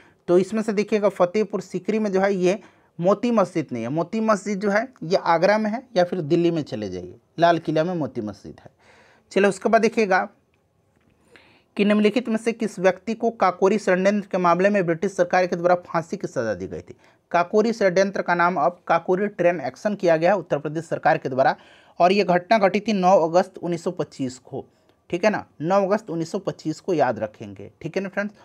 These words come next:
और इसमें फांसी दिया गया था किसको किसको? तो राम प्रसाद बिस्मिल, रोशन लाल, राजेंद्र लाहिड़ी और अशफाक उल्ला खान को फांसी दिया गया था। और इसमें जो है, सचिंद्र सन्याल को आजीवन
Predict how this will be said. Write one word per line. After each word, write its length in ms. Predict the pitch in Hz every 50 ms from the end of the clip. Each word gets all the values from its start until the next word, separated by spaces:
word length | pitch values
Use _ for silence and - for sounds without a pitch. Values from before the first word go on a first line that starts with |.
| _ _ -
और 80 | - 180
इसमें 180 | 180 - 208 196
फांसी 380 | - - 170 170 - - 233
दिया 220 | 202 208 196 180 175
गया 200 | 170 165 156 143
था 220 | - - 151 156
किसको 320 | 175 - 170 160 - - 185
किसको? 380 | - 151 - - - 151 175 - _ _ _ _ _ _ -
तो 80 | - 180
राम 220 | 185 185 196 202
प्रसाद 340 | 196 214 196 - 208 208 185 175
बिस्मिल, 400 | 170 180 175 - 196 202 208 - _ _ _ _ -
रोशन 420 | 180 170 175 175 - - 196 196 185
लाल, 220 | 180 185 196 220 - _ _ _ - -
राजेंद्र 520 | 160 170 175 175 165 180 196 185 175 165
लाहिड़ी 380 | 165 170 170 175 170 196 202 202 _ _ _ -
और 100 | 160 175
अशफाक 520 | - - 165 - - - 185 175 175 -
उल्ला 140 | 147 135 123
खान 200 | 123 - 151 139
को 180 | 147 - 170 175 -
फांसी 260 | 151 143 - - 165
दिया 220 | 120 113 101 90
गया 200 | 90 90 82 87
था। 220 | - - 127 113 - _ _ _ _ - _ _ -
और 180 | - 180 202 -
इसमें 320 | 160 196 190 - 202 196
जो 120 | 185 202
है, 140 | 196 214 220
सचिंद्र 420 | 214 - 180 175 202 196 185 180 165
सन्याल 400 | - - 165 165 165 175 185 180
को 180 | 185 196 196
आजीवन 560 | 190 - 165 165 156 143 165 156 165 180 208